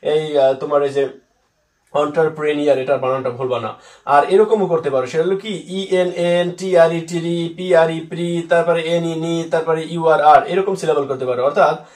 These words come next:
entrepreneur, যদি মনে মনে বলো entrepreneur, তাহলে বানানটা মনে থাকে। দেখো তারপর আছে, আহ, তোমার embarrass অর্থ হচ্ছিল বিব্রত বোধ করা, লজ্জা পাওয়া। তো এই শব্দটা মনে রাখার জন্য তুমি বলতে পারো যে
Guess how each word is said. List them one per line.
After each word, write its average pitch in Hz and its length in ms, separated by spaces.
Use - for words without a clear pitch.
entrepreneur, 202 2250
যদি 160 220
মনে 175 180
মনে 196 180
বলো 202 280
entrepreneur, 202 1400
তাহলে 190 160
বানানটা 175 280
মনে 160 160
থাকে। 143 360
দেখো 170 280
তারপর 175 300
আছে, 175 300
আহ, 160 220
তোমার 160 320
embarrass 160 720
অর্থ 160 260
হচ্ছিল 160 340
বিব্রত 160 400
বোধ 147 220
করা, 139 140
লজ্জা 143 300
পাওয়া। 135 340
তো 196 100
এই 196 220
শব্দটা 196 500
মনে 165 280
রাখার 190 240
জন্য 185 440
তুমি 180 200
বলতে 160 340
পারো 160 260
যে 160 220